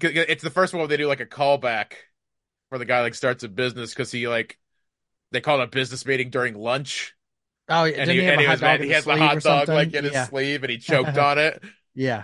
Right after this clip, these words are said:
Speaker 1: That, that, that's the one where the, the meme, "Are you sure about that?" <laughs>
Speaker 2: Yeah, you sure
Speaker 1: "You
Speaker 2: about
Speaker 1: sure
Speaker 2: that,
Speaker 1: about
Speaker 2: bud?
Speaker 1: that?" <laughs> Is that
Speaker 2: Yeah.
Speaker 1: how it goes? "You sure?"
Speaker 2: Yeah.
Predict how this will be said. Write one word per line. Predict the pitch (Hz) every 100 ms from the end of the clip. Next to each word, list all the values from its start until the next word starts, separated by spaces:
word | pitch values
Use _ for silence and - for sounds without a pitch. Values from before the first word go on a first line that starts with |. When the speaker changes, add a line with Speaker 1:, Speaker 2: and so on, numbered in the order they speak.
| -
Speaker 1:
That, | 180
that, | 190 190
that's | 190
the | 190
one | 190
where | 175
the, | 147 143 131
the | 131
meme, | 123 131 127
"Are | 135 151
you | 143
sure | - 202 214
about | 196 247 247 -
that?" | 262 254 294 -
<laughs> | 175
Speaker 2:
Yeah, | 160
you | 147 151
sure | - 196
Speaker 1:
"You |
Speaker 2:
about | 190 214 220
Speaker 1:
sure | 233
Speaker 2:
that, | 214
Speaker 1:
about | 247 269
Speaker 2:
bud? | 262 277 294 -
Speaker 1:
that?" | -
<laughs> | 427
Is | -
that | 269
Speaker 2:
Yeah. | -
Speaker 1:
how | 196
it | 202
goes? | 220 214 202 202
"You | 196
sure?" | - 214
Speaker 2:
Yeah. | 214